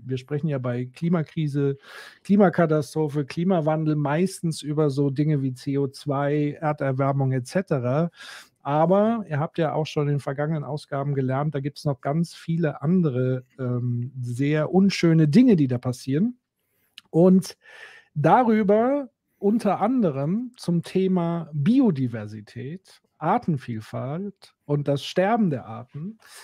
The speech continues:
wird uns heute Abend Doktor Frauke Fischer ein bisschen mehr erzählen. Hallo Frauke.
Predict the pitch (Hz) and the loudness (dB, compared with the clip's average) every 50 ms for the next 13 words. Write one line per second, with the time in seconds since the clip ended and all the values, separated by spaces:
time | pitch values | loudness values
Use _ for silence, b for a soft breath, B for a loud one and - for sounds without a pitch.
0 | b b b b - 143 196 233 - 220 220 214 208 - - 156 170 185 175 196 | b b b b 0 2 2 2 2 0 0 0 0 -2 -2 0 0 0 0 0
1 | 170 - 135 131 135 143 143 151 151 151 - 139 131 _ _ - 151 147 139 131 | -2 -2 -2 -4 -2 -2 -2 -2 -4 -4 -6 -8 -8 _ _ -6 -4 -4 -4 -6
2 | - - - 120 127 131 123 - 135 127 123 - - - - 143 127 - - 131 | -10 -10 -8 -6 -6 -6 -8 -8 -10 -10 -10 -12 -16 -8 -6 -6 -6 -4 -6 -4
3 | 117 107 101 98 - _ _ - - 123 123 113 120 131 127 - 151 147 147 147 | -4 -4 -6 -10 -14 _ _ -8 -6 -4 -4 -2 -4 -6 -6 -4 -4 -2 0 0
4 | 127 127 127 113 - 101 104 _ - - - 101 101 98 95 92 92 90 92 107 | 0 0 -2 -4 -6 -10 -16 _ -18 -16 -14 -12 -12 -12 -12 -14 -14 -16 -14 -12
5 | 120 123 135 139 _ - - - 104 101 104 _ _ - 92 | -10 -8 -10 -10 _ -18 -20 -18 -18 -18 -18 _ _ -20 -20